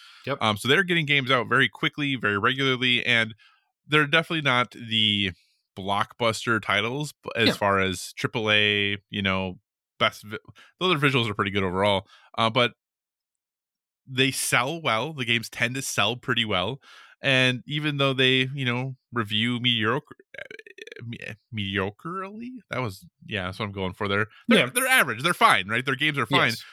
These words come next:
Speaker 2: But Josh and I have had a great time playing 'em. Like, we've played the three Dark Pictures Anthology games and had a good time playing them together. I don't know that I'd ever wanna play them alone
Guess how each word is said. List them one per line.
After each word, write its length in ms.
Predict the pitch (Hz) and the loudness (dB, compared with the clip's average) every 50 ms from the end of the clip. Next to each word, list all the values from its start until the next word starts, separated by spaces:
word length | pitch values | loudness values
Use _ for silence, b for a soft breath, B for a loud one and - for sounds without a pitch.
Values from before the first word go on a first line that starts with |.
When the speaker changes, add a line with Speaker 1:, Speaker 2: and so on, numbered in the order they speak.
| B B - | B B 2
Speaker 2:
But 260 | 269 277 254 - - _ _ _ _ _ _ _ - | 4 4 4 2 -4 _ _ _ _ _ _ _ -2
Josh 240 | - 165 180 - - | 0 0 0 0 -2
and 80 | 208 196 | -2 0
I 40 | |
have 100 | 247 247 | 0 2
had 100 | 226 175 | 2 2
a 60 | 156 135 | 0 2
great 200 | 127 120 120 - | 0 0 0 2
time 160 | 127 117 104 | 0 0 0
playing 240 | - 113 117 143 170 | 0 -2 -2 -2 -2
'em. 100 | 180 165 | -2 -2
Like, 140 | 147 127 | -2 -2
we've 200 | - 131 123 - _ | -2 -4 -4 -4 _
played 260 | - 113 120 139 135 | 0 2 2 2 0
the 80 | 131 117 | -4 -6
three 480 | - - 127 127 123 123 117 107 98 - - | -4 -2 0 2 4 4 2 2 -2 -6 -2
Dark 200 | - 117 113 - | 0 0 2 2
Pictures 240 | - 123 - 123 113 | 0 -6 -4 -4 -4
Anthology 420 | 123 107 - 113 113 117 117 117 | -4 -2 0 2 0 0 0 -2
games 280 | 101 104 101 117 143 139 | -2 0 0 0 -2 -4
and 100 | 139 117 | -4 -2
had 100 | 127 123 | 0 0
a 40 | 113 | 0
good 240 | 107 107 131 127 - | 2 2 0 -2 0
time 240 | - 113 123 127 123 | 0 0 0 0 -2
playing 240 | - 110 113 120 123 | -2 -2 -2 -2 -2
them 120 | 123 113 | -4 -8
together. 460 | 98 101 95 113 127 131 117 107 113 110 b b b b b b | -6 -2 0 0 2 2 0 0 -2 -4 b b b b b b
I 100 | 113 123 | -2 0
don't 180 | 131 131 135 | 2 2 0
know 80 | 135 135 | 0 -2
that 140 | 123 123 117 | -2 0 0
I'd 60 | 110 | 0
ever 180 | 107 113 123 | 0 0 0
wanna 160 | 113 117 113 107 | 0 0 0 0
play 140 | - 120 113 | 0 0 0
them 120 | 107 107 | 0 0
alone 760 | 101 92 92 92 92 90 101 113 117 110 104 104 110 120 117 | -2 -4 -4 -2 0 0 2 2 0 0 -2 -2 -2 -4 -6